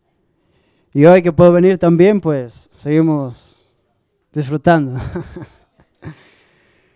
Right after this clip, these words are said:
La verdad que a veces no, no vemos, no nos damos cuenta del poder que tiene o cómo Dios se mueve, ¿no?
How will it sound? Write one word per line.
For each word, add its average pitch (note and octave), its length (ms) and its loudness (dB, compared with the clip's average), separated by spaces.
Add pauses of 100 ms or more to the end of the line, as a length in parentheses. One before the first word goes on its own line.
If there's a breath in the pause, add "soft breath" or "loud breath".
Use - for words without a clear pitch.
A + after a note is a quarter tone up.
(800 soft breath)
La D#3 100 -2
verdad G#3 240 4
que F#3+ 500 2 (140)
a D#3+ 140 -2
veces G#3 460 -4
no, F#3 360 4
no F#3 200 6
vemos, G3+ 400 4
no F3+ 240 0
nos F#3 100 -2
damos F#3+ 400 -4
cuenta F#3+ 540 -2 (220)
del C#3+ 300 -6
poder E3 320 0
que F3+ 80 -4
tiene D#3 680 0 (840 soft breath)
o C3+ 120 -8
cómo E3+ 220 2
Dios E3+ 160 2
se D#3 80 -2
mueve, D#3 300 0
¿no? F3+ 160 -10